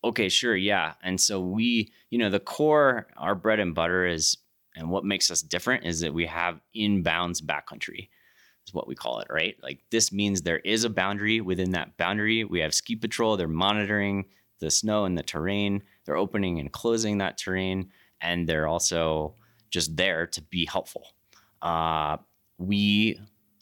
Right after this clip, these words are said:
only allow people to go skiing inside of that inbounds backcountry zone, uh, unless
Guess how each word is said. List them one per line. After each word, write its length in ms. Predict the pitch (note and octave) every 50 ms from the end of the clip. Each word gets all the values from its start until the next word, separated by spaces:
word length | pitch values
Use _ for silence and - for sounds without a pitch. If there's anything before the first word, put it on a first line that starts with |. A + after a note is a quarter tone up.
| _ _ -
only 400 | A#2 B2 C#3 D3 C#3 C3 B2+ A#2
allow 400 | A2+ G#2 F#2 F#2 F2+ F2 F#2 F2+
people 360 | - - G#2 F#2 - - F#2+
to 120 | - -
go 160 | E2+ F#2 E2+ D#2+
skiing 580 | - - - G#2 G2 F2+ E2+ E2 E2 E2 D#2+ - _ -
inside 580 | A2 A2+ G#2+ G2+ - - G#2 F2+ F2+ F2+ F2 F2
of 140 | E2 D#2+
that 240 | D#2+ D#2 D#2 B1+ - _ - G2
inbounds 560 | G2 F#2 F2+ E2 D#2+ D#2+ D#2 D#2 D#2 D2+ D#2
backcountry 640 | D2+ D2 C#2+ C#2+ - - - C#2+ C#2 - D2 D2
zone, 420 | D2 C#2+ C#2+ C2 A1+ G1+ - F2+ - _ _ _ _ _ _ _ _ _ _ _ _ _ -
uh, 240 | E2+ E2 D#2 - - -
unless 840 | F#2 G2+ G2 F#2+ F2+ G2 C#3+ F3+ F3+ - E2 - - - - -